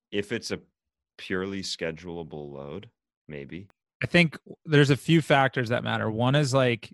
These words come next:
Speaker 2: the R O I. If I could recover within three years the cost of a car that only drives on electricity, I as a rep would probably try and find a way to offer that.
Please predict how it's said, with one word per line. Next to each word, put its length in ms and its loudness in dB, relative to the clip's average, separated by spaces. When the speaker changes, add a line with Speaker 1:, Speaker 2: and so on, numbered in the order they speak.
Speaker 2:
the 680 -2
R 260 4
O 120 4
I. 540 2
If 260 2
I 160 4
could 200 -2
recover 800 0
within 420 -2
three 360 -8
years 720 -4
the 80 -6
cost 420 2
of 80 -6
a 60 -8
car 640 0
that 220 -6
only 280 6
drives 320 4
on 80 0
electricity, 600 -2
I 200 4
as 120 2
a 60 0
rep 280 0
would 140 -6
probably 320 0
try 200 -4
and 120 -4
find 220 -2
a 60 -2
way 120 -4
to 80 -6
offer 300 -4
that. 260 -10